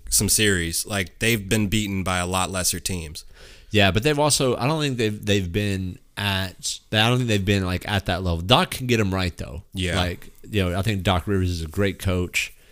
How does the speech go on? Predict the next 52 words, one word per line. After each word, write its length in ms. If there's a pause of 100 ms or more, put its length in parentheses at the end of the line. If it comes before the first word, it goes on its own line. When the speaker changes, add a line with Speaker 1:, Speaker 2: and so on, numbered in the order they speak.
Speaker 1:
And 180
then 180
those, 360
those 240
players 360
are 80
injury 340
prone, 460
like, 260
and 180
that, 200
you 80
never 240
know 120
what's 140
gonna 140
happen 280
with 140
that. 280
And 260
also 320
Anthony 380
Davis 360
is 300 (200)
on 180
the 80
Lakers 340
too, 160
so 140
that's 320
a 60 (180)
two-edged 340
sword. 360
Speaker 2:
For 140
sure. 300
Well, 140
I 140
don't 100
even 120
think 180
LeBron's 420
playing 340
tonight. 380 (640)
Speaker 1:
He's 220
not? 280 (140)
Speaker 2:
I 80
think 240
he 120
was 160
listed 280
as 120
doubtful. 560